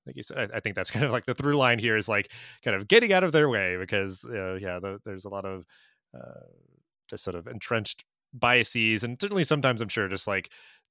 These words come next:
things that people are unaware of because they've just kind of become so much of the, uh, kind of the paradigm and the status quo and everything. So, um,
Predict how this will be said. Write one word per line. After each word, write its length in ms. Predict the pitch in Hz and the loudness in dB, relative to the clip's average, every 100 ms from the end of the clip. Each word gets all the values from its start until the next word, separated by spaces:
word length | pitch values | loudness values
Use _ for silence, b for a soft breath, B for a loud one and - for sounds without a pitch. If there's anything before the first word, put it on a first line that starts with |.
| _ _ | _ _
things 220 | 131 120 | -2 0
that 180 | 113 110 | 0 0
people 220 | 107 104 | -2 0
are 200 | 95 90 110 | 0 0 2
unaware 420 | 120 113 104 95 | 2 6 6 6
of 200 | 90 87 | 2 0
because 320 | 98 98 87 | -4 -2 -4
they've 180 | 98 92 | -4 -4
just 200 | 90 - - | -6 -8 -8
kind 120 | 95 | -8
of 40 | |
become 360 | 90 - 87 87 | -6 -8 -10 -10
so 180 | - 90 | -10 -8
much 200 | 90 - | -8 -10
of 100 | 85 | -8
the, 360 | 90 85 85 87 _ _ _ _ - | -6 -6 -6 -10 _ _ _ _ -20
uh, 100 | - - | -18 -16
kind 140 | 85 | -16
of 40 | |
the 60 | 85 | -14
paradigm 600 | - 101 87 87 85 85 | -6 -4 -4 -6 -6 -8
and 80 | 85 | -12
the 120 | 82 | -14
status 360 | - 87 82 - | -10 -10 -10 -10
quo 200 | 90 85 | -10 -8
and 80 | |
everything. 460 | 82 82 87 82 82 | -12 -14 -14 -16 -16
So, 320 | - 87 85 b b b b _ - | -10 -10 -10 b b b b _ -12
um, 460 | 92 85 82 85 | -8 -8 -10 -16